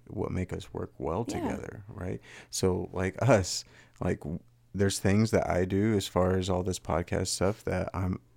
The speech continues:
Speaker 1: phenomenal at, and there's things that you do that
Speaker 2: Yeah.
Speaker 1: you're phenomenal at,
Speaker 2: Yeah.
Speaker 1: right? And,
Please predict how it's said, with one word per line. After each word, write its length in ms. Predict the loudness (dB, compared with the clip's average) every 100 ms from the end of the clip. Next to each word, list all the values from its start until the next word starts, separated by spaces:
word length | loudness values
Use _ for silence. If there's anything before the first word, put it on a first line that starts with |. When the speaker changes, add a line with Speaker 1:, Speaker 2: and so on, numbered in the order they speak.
| _
Speaker 1:
phenomenal 640 | -4 0 0 0 -2 -2 -2
at, 240 | -2 0
and 80 | 0
there's 200 | 0 2
things 280 | 2 4 4
that 160 | 2
you 160 | 2 2
do 240 | 4 2 4
that 280 | 2 2
Speaker 2:
Yeah. 100 | 0
Speaker 1:
you're 180 | 2 2
phenomenal 760 | 2 0 4 4 4 0 -2 -4
at, 280 | -6 -8 -8
Speaker 2:
Yeah. 160 | -4 -4 -6 _
Speaker 1:
right? 260 | 0 2 2
And, 280 | 4 2 2